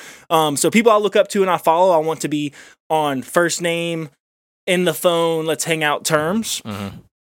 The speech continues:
Speaker 2: So is
Speaker 1: Um,
Speaker 2: Miami in the, in the plans? South Florida?
Speaker 1: Yeah, so I, I want to have a headquarters in Miami.
Speaker 2: Mm-hmm.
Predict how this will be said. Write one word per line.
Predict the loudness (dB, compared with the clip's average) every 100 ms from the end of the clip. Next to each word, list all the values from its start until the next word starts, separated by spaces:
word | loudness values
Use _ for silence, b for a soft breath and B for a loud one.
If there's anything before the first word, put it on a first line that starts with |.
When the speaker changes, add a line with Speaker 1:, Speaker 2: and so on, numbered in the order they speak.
| _ -10
Speaker 2:
So | -2 4
is | 4
Speaker 1:
Um, |
Speaker 2:
Miami | 4 2 0 -2
in | -2
the, | -2 -4
in | -4
the | -6
plans? | -4 -4 -4 -6 -10 -14 _
South | -4 -4 -2
Florida? | -4 2 4
Speaker 1:
Yeah, | 4
so | 2 0 0
I, | 2 2 2
I | 2
want | 4 2 0 0
to | 0
have | 2 2 2 0
a | -2 -2
headquarters | 0 0 2 0 0 0
in | 0
Miami. | 2 2 0 -2 -8 -10
Speaker 2:
Mm-hmm. | -8 -6 -8